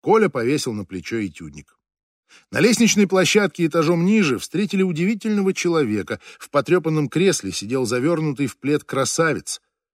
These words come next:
Его усы и волосы были закручены на бумажках. Он курил папироску, вставленную в мундштук. "Кирюша, здравствуй!"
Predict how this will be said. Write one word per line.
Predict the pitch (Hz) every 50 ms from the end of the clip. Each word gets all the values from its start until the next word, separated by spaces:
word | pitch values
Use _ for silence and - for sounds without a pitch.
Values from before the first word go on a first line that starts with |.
| _ _
Его | - 110 110 135 147
усы | 143 - - - 185 190
и | 175 139
волосы | 120 143 185 185 170 131 - - 101
были | 92 101 107 107
закручены | 101 107 120 - - 160 156 - - 139 135
на | 131 127 123
бумажках. | 117 117 127 127 143 151 151 - - - 226 - - _ _ _ _ _ _ _ _ _ _ _
Он | - 113 104
курил | - 131 135 147 143 -
папироску, | - 127 - 120 120 123 139 151 147 - - 214 196 - _ _ _ _ _ _
вставленную | _ - - - 113 117 117 110 123 123 120 120 120 117 104
в | 98
мундштук. | 101 110 113 104 - - - 95 82 - _ _ _ _ _ _ _ _ _ _ _ _ _ _ _ _ _ _ _ _
"Кирюша, | - 202 240 285 311 302 262 185 - - 120
здравствуй!" | 107 117 147 196 233 233 180 - - - 85 78